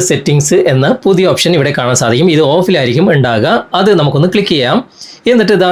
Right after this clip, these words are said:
ഇവിടെ കുറച്ച് കാര്യങ്ങളൊക്കെ പറയുന്നുണ്ട്, അതൊക്കെ അവിടെ പോട്ടെ,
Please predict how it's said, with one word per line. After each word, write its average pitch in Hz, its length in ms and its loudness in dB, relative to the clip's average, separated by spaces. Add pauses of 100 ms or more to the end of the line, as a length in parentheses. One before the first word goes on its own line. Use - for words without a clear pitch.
(120)
ഇവിടെ 170 220 2 (100)
കുറച്ച് 185 340 -2
കാര്യങ്ങളൊക്കെ 196 560 0 (120)
പറയുന്നുണ്ട്, 190 520 2 (400)
അതൊക്കെ 208 320 0
അവിടെ 208 240 0
പോട്ടെ, 170 240 0